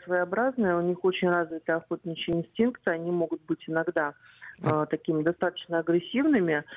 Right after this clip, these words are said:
Speaker 1: И, э, в общем, на, на, на этом, на этом фоне можно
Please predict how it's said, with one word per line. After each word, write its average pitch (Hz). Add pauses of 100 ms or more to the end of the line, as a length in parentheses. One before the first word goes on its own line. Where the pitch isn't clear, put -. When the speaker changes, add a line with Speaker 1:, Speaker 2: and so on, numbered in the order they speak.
(340)
Speaker 1:
И, 170
э, 165
в 156
общем, 185
на, 165
на, 175
на 175
этом, 165 (240)
на 185
этом 180
фоне 220
можно 175